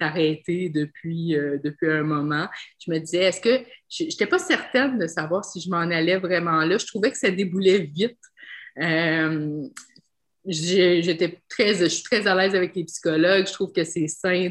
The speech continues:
justement, d'être encadré puis de, puis d'avoir un suivi. Puis finalement,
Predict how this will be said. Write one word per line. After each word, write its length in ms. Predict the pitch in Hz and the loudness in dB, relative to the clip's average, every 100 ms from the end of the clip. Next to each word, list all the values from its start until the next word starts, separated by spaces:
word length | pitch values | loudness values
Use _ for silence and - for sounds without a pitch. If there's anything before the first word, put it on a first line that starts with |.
| 165 | -4
justement, 540 | 156 - 165 160 175 | -6 -2 -2 0 0
d'être 240 | 165 156 - | 0 -2 -4
encadré 800 | 147 147 147 147 147 160 180 175 | -10 -6 -6 -6 -4 -2 -2 -4
puis 120 | _ 156 | _ -4
de, 200 | 143 151 - - - _ | -4 -6 -16 -20 -20 _
puis 100 | - | -8
d'avoir 380 | 151 143 165 170 | -4 -2 -2 -2
un 100 | 165 | -2
suivi. 500 | 160 175 160 208 330 - - _ _ _ _ _ | -2 -6 -4 -2 -4 -8 -20 _ _ _ _ _
Puis 180 | 240 277 | 2 2
finalement, 880 | - 240 202 196 196 214 240 269 | 4 2 4 4 4 4 4 2